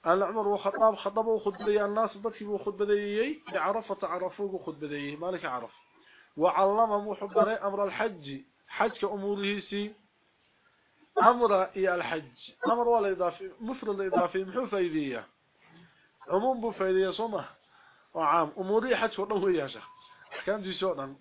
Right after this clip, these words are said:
Waayo, Allahumma salli alayhi wa sallam. Wa qaala lahum, markaas uu ku yidhi, fiima qaala, wixii uu ku yidhi, waxaa ka mid ahaa, Idaa ji'tum Minan, Mina markaad tagtiin,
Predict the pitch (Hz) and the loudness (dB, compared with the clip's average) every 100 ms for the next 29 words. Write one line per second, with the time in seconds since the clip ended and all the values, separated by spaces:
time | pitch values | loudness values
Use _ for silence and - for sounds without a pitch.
0 | _ _ _ _ _ _ _ _ _ 180 | _ _ _ _ _ _ _ _ _ 4
1 | 190 202 202 208 196 202 - 190 196 185 | 6 8 6 4 4 2 0 2 4 6
2 | 175 170 160 135 - _ _ _ - 170 | 4 2 -6 -8 -8 _ _ _ -2 2
3 | - 214 214 196 202 226 208 190 190 202 | 6 8 8 6 4 0 2 2 2 -2
4 | 226 214 202 196 - 202 196 190 190 214 | -2 -2 -2 -2 -4 -2 2 2 4 4
5 | 196 135 - _ 226 233 220 196 - 226 | 4 0 -10 _ -12 -8 -6 -8 -6 -4
6 | 170 160 170 180 175 180 202 202 127 123 | -2 -4 -6 -8 -6 -4 -4 -4 -4 -4
7 | - _ _ - 180 196 196 165 226 202 | -8 _ _ -4 2 6 6 4 -8 -8
8 | - 202 202 226 160 120 _ _ - 190 | -8 -6 -2 0 -2 -4 _ _ -6 -4
9 | 226 226 214 - 190 190 190 233 | -2 -4 6 6 6 2 -6 -6